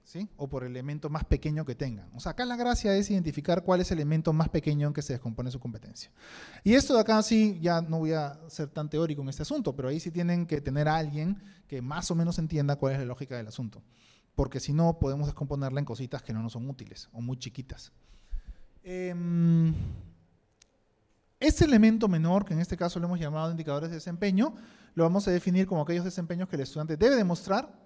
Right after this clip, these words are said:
para indicar que ha logrado este pedazo de la competencia o este tema de la competencia. Normalmente están elaborados en esta función de evaluación de competencias, y lo digo nuevamente porque nosotros tenemos todavía perfiles de egreso que simplemente son declaraciones, ¿sí?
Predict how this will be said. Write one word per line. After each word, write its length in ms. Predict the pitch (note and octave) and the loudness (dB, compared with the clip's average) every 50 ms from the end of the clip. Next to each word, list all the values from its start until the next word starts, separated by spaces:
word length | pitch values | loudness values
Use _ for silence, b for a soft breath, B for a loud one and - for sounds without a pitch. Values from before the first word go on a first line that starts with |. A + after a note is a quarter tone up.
| _ _ _ _ | _ _ _ _
para 140 | - D#3 D3+ | -2 0 0
indicar 320 | D3+ D3+ D3 D3+ E3 E3 | 0 -2 -2 -2 -4 -4
que 80 | - F3 | -4 -4
ha 20 | |
logrado 680 | E3 E3 D#3+ D#3+ D#3 D3+ D3 D3+ D#3 E3+ F3+ F#3 - - _ - | -6 -4 -4 -4 -4 -2 -2 -2 -2 -2 -4 -6 -8 -12 _ -4
este 240 | F3+ F3 - F#3+ | -4 -2 -2 -4
pedazo 320 | D#3+ D#3+ C#3 C#3+ D#3 - F3 | -2 -2 -2 -2 -2 -4 -8
de 60 | D#3+ | -8
la 20 | |
competencia 600 | - D#3 D3+ D#3 D3 D#3 D#3 D#3+ E3 - F#3 E3+ C#3 | -8 -6 -4 -4 -2 -2 -4 -4 -4 -6 -6 -6 -4
o 100 | B2 B2+ | -4 -4
este 180 | C3 - - | -4 -6 -6
tema 220 | C3+ C#3+ C#3 C#3 C#3 | -6 -6 -4 -4 -4
de 40 | C3+ | -6
la 60 | B2 | -6
competencia. 580 | B2 A2+ G#2+ G#2+ G2+ - - - - - - _ b b b b b b b b b b b b _ - | -8 -10 -10 -12 -12 -16 -16 -18 -18 -20 -20 _ b b b b b b b b b b b b _ -6
Normalmente 560 | F3+ G3+ G3+ F#3+ A3+ A#3+ A3+ A3+ A3 G#3+ G#3+ | -4 -2 0 2 4 4 6 6 6 4 4
están 160 | G3+ G#3 F#3+ | 2 4 4
elaborados 720 | F#3+ F#3+ F3+ E3 E3 E3+ E3+ E3 E3+ E3+ F3+ F3+ - - - _ _ _ _ _ _ _ _ - | 4 6 6 4 4 4 2 2 0 -2 -4 -4 -8 -12 -20 _ _ _ _ _ _ _ _ -12
en 140 | - D#3 D#3+ | -10 -8 -8
esta 200 | D#3+ - F3 D#3+ | -6 -6 -6 -8
función 400 | - - C#3+ C3 - - A3 G#3+ | -4 -4 -6 -2 0 2 2 2
de 60 | G3+ | 2
evaluación 280 | F3+ D#3 D#3 D3+ E3 | 2 0 0 0 0
de 60 | E3+ E3 | 0 0
competencias, 600 | E3+ D3+ D3+ C#3+ D3+ D3 C#3 C#3 - G3 F#3 E3 | 0 0 0 0 0 0 0 0 -2 -4 -2 -2
y 100 | D#3 C#3+ | 0 2
lo 120 | C#3 C#3 | 4 4
digo 220 | D3+ F3+ F3+ F3 | 6 6 6 6
nuevamente 540 | F3 F3 F3 F3 E3+ E3+ D#3+ D3 C#3 F3+ F#3+ | 6 6 6 6 6 6 6 4 4 2 0
porque 400 | F#3+ - E3 D#3+ D#3 - F3 F3 | 0 0 0 0 0 0 -2 -2
nosotros 440 | E3 C3+ B2 - D3+ D3 D#3+ E3 E3 | -2 -2 -2 0 0 0 0 -2 -2
tenemos 340 | - D#3 D3+ D3+ D#3 D#3+ - | -2 -4 -4 -4 -6 -6 -6
todavía 420 | F3+ E3+ E3+ E3 D#3 D3+ D#3+ D#3 | -4 -2 0 0 0 -2 -2 -2
perfiles 360 | - C3 A#2+ - D3 D3+ D#3 | -4 -8 -6 -2 0 0 0
de 40 | D#3+ | 2
egreso 380 | C#3+ C3+ C#3 C#3 C#3 D#3 D3 - | 0 0 0 -2 -2 -4 -6 -6
que 200 | - C3+ C#3 C#3+ | -4 -4 -4 -4
simplemente 640 | - - C#3 C#3+ C#3 C#3 C#3 C#3+ C#3+ D3 C#3+ D3 | -6 -6 -8 -6 -4 -4 -4 -4 -4 -6 -8 -10
son 220 | - - C3+ C3+ D3 | -8 -6 -6 -4 -4
declaraciones, 720 | D3 C#3+ C3+ A#2+ A2 A2 - G#3+ G#3+ C#3+ A2 G#2+ - - _ b b b b b b b b b b | -4 -4 -4 -4 -4 -6 -6 -6 -6 -6 -8 -12 -16 -20 _ b b b b b b b b b b
¿sí? 180 | - F3 A3+ | -2 0 0